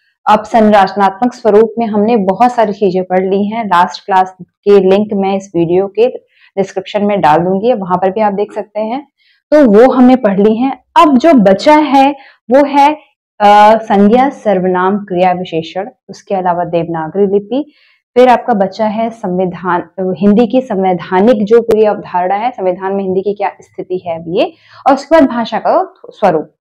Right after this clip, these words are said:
तो ये सब चीजें आज के क्लास में हम इसको कंप्लीट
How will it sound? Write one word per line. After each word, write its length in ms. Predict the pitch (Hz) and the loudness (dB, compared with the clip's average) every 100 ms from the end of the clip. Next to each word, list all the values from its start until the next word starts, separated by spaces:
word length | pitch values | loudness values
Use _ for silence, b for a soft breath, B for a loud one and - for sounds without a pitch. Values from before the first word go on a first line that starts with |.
| _ _ _ _ 311 | _ _ _ _ 2
तो 340 | 269 175 220 | 4 4 2
ये 100 | 339 | 2
सब 220 | 320 262 | 2 -2
चीजें 300 | 262 208 208 | 0 -2 0
आज 380 | 208 196 208 - | -2 0 -2 -2
के 80 | 240 | -6
क्लास 400 | 233 160 165 - | -4 -4 -4 -10
में 120 | 165 | -12
हम 200 | 165 165 | -10 -12
इसको 360 | 165 - - - | -14 -12 -4 -4
कंप्लीट 480 | - 160 156 151 | -2 -6 -8 -12